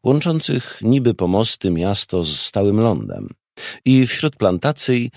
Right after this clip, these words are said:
dostajemy się w szeregi domów. Zwracał mą uwagę już z daleka na jednym z obszernych rynków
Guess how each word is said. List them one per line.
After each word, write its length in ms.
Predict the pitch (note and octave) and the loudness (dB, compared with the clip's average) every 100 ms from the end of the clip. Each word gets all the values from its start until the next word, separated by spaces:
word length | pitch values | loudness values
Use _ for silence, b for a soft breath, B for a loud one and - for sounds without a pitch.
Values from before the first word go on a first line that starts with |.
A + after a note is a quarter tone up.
| B B | B B
dostajemy 580 | B2 D#3 - D3 C3+ B2+ | 0 0 2 0 2 0
się 260 | - A2 G2 | 0 0 0
w 80 | |
szeregi 400 | - F#2+ F2 D2+ | -2 -2 -2 -6
domów. 520 | C#2+ - - - - - _ _ _ - B B - | -10 -10 -12 -14 -16 -20 _ _ _ -20 B B -2
Zwracał 440 | G#2 F3 A3+ F3+ | 0 2 2 4
mą 200 | C3 B2+ | 4 4
uwagę 420 | A2 - A#2+ C#3 | 2 2 2 4
już 200 | B2+ G2 | 2 0
z 120 | E2+ | -2
daleka 400 | - F2+ C#3 C3 | -2 0 0 0
na 240 | G#2 F#2 F2+ | 0 0 0
jednym 600 | F2 A2+ A2 G#2 G2 F#2 | 0 -2 0 0 2 0
z 160 | E2+ - | -2 -6
obszernych 540 | - - C3+ G#2 F2 | -6 0 0 0 0
rynków 440 | A#2 C3 - B2+ | 2 2 2 -2